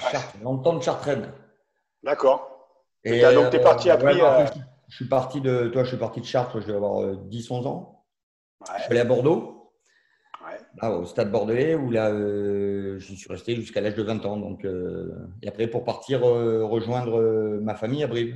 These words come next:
Speaker 1: parce que, voilà, toute ma famille est née, euh, à Brive. Donc, euh, ouais, plus corésien que bordelais. Mais toujours un
Speaker 2: D'accord.
Speaker 1: petit peu bordelais quand même, tu vois.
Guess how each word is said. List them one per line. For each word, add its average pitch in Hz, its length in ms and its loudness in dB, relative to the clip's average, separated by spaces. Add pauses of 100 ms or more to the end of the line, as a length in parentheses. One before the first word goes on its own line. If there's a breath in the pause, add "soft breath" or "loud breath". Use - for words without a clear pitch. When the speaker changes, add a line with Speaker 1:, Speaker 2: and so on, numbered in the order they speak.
Speaker 1:
parce - 120 -20
que, 92 400 -4
voilà, 101 180 0
toute 113 220 -10
ma 110 80 -4
famille 110 340 -6
est 107 60 -4
née, 110 240 -2
euh, 92 560 -4
à 98 60 -18
Brive. 131 300 -6
Donc, 104 280 -8
euh, 98 160 -4
ouais, 101 160 0
plus 131 220 -8
corésien 127 420 -2
que 131 100 -4
bordelais. 117 400 -2 (580)
Mais 117 180 2
toujours 131 260 2
un 127 40 2
Speaker 2:
D'accord. 127 220 2
Speaker 1:
petit 131 80 -2
peu 127 60 -8
bordelais 120 400 -4
quand 113 80 0
même, 98 180 -4
tu 95 60 -12
vois. 98 200 -10